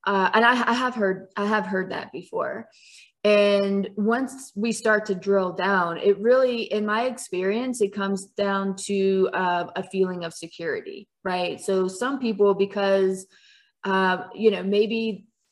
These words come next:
maybe a family member, maybe a neighbor or a coworker had some sort of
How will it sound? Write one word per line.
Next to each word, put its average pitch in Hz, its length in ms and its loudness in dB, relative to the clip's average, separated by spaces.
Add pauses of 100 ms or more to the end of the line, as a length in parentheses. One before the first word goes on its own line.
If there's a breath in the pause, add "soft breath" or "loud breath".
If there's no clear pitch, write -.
maybe 214 360 4
a 196 80 6
family 208 460 -2
member, 208 540 2
maybe 180 320 -6
a 175 40 -8
neighbor 190 400 4 (160)
or 170 100 0
a 170 120 -6
coworker 196 840 0 (180 loud breath)
had 202 260 0
some 196 240 -4
sort 196 300 0
of 180 260 -2